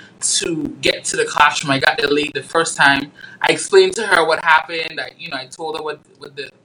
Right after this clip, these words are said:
problem was, and she just failed me. I had my, I was gonna be teaching, um, middle school. Like, no, was it middle school or high school?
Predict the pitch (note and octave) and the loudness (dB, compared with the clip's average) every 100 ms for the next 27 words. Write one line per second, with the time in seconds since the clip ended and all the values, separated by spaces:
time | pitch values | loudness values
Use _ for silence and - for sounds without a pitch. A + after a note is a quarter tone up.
0 | - D3+ C#3+ D3 D3 C#3+ C#3+ C#3+ - _ | -6 -4 -4 -8 -10 -8 -8 -10 -14 _
1 | _ _ _ _ _ - C3+ C3 B2 - | _ _ _ _ _ -8 -4 -4 -6 -14
2 | C#3 _ _ _ _ _ _ _ _ _ | -20 _ _ _ _ _ _ _ _ _
3 | _ _ _ _ - - C#3+ - - F#3 | _ _ _ _ -14 -14 -14 -16 -8 -6
4 | C#4 F3 C#3 C3 D3+ D#3+ D#3+ D#3+ D#3+ - | -6 -6 -6 2 4 4 4 2 2 -4
5 | - - - - - D#3+ E3 F3 F3 F3+ | -18 -18 -18 -12 0 0 0 -2 -2 -4
6 | F#3+ - G#3+ - F#3 - - D3+ D3 D3 | -8 -6 -6 -2 -2 -2 -2 0 0 -4
7 | D3 - _ _ _ _ _ _ _ _ | -14 -20 _ _ _ _ _ _ _ _
8 | _ _ _ - - - C#3 D3+ E3 D#3+ | _ _ _ -12 -12 -10 -10 -6 -4 -4
9 | D#3+ - C#3+ C#3+ A3+ A#3+ - - - - | -6 -6 -4 -4 -6 -8 -16 -20 -16 -6
10 | D3 C3+ D3 C3 A#2+ - D#3+ A3 A#3+ B3 | -6 -6 -4 -6 -6 -10 -8 -2 0 0
11 | - G3+ E3 D3 D3+ C#3 | 4 6 6 4 -2 -10